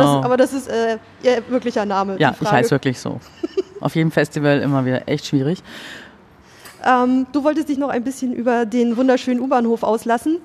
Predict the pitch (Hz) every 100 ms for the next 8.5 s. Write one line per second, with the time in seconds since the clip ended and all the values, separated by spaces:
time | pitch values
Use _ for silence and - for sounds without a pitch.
0 | 254 233 233 - 240 226 220 - 247 254
1 | 240 254 - 233 226 208 185 233 349 359
2 | - 233 - 226 220 214 202 208 254 -
3 | 262 220 220 214 339 - - - _ _
4 | _ - 143 139 226 - 160 - 151 147
5 | 143 143 143 143 - - 143 143 139 135
6 | 135 117 139 196 202 233 240 254 - 226
7 | 220 226 262 208 156 - 147 - 135 147
8 | 131 143 139 131 131